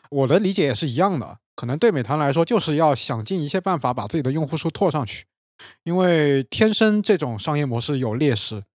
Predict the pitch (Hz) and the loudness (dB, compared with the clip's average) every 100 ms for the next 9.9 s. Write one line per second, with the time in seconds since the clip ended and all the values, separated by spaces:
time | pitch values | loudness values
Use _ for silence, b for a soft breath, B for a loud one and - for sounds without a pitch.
0 | _ 180 170 202 147 127 175 147 170 156 | _ 2 4 0 -2 -2 -2 0 0 2
1 | 139 120 135 127 - - _ _ _ 202 | 0 2 2 0 -4 -12 _ _ _ 4
2 | 202 190 107 - 185 147 165 117 127 160 | 4 4 0 0 0 2 -2 -2 0 0
3 | 175 147 107 104 120 - - 185 - - | 0 0 -2 -8 -16 -6 -2 0 0 -2
4 | 156 139 127 147 139 - - 175 131 117 | 0 0 -2 -2 -2 -2 0 0 0 -4
5 | 110 117 123 - 143 - 135 127 123 131 | -6 -8 -8 0 0 2 0 0 -2 -2
6 | 117 131 139 151 135 123 156 143 123 131 | -2 0 2 2 0 0 0 0 -2 -2
7 | - - - _ _ _ _ _ b b | -4 -6 -16 _ _ _ _ _ b b
8 | b - 120 120 156 165 247 - 160 240 | b -12 -10 -4 0 0 0 -2 4 4
9 | 262 226 156 156 95 95 214 156 | 4 2 0 -2 -4 -2 0 0